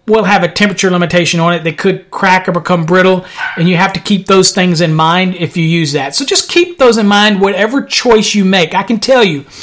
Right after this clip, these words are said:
if it's a polymeric brace for a box, then there's a chance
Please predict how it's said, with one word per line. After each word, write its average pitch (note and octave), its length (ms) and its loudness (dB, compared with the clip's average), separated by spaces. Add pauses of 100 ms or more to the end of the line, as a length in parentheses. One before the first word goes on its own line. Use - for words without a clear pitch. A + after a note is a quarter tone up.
(280)
if A3 140 2
it's A3+ 120 0
a A3+ 60 2
polymeric B3+ 720 2
brace F#3+ 320 2
for G3 160 0
a F3 60 0
box, E3+ 500 0 (380)
then G3+ 180 2
there's F#3+ 220 0
a E3+ 60 -2
chance - 840 -2